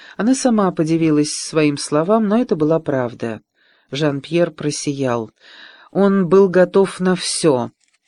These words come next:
лишь бы ей угодить. «Тогда я останусь. Виза у меня на полгода.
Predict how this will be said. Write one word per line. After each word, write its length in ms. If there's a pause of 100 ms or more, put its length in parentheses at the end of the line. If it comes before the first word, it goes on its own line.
(160)
лишь 340
бы 180
ей 500
угодить. 720 (1200)
«Тогда 280
я 240
останусь. 880 (180)
Виза 360
у 40
меня 280
на 120
полгода. 760